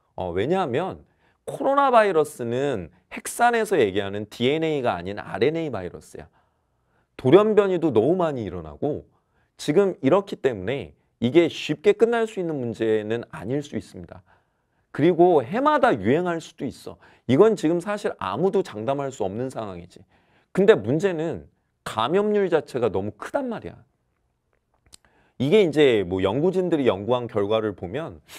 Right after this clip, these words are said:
메르스도 코로나 바이러스의 우리가 변종이었다고 얘기를 한단 말이야. 사스도 그렇고. 근데 이제 문제들이 이런 경우에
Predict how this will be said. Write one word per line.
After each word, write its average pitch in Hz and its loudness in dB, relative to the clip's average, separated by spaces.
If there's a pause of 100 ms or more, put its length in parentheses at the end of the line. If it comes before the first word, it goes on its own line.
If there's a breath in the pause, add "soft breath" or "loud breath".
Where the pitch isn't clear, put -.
(140 loud breath)
메르스도 202 4
코로나 302 2
바이러스의 190 4
우리가 92 -2
변종이었다고 110 -4
얘기를 87 -2
한단 139 -6
말이야. 82 -12 (440 soft breath)
사스도 226 0
그렇고. - -10 (420)
근데 202 6
이제 202 6
문제들이 131 4 (540)
이런 233 6
경우에 113 -2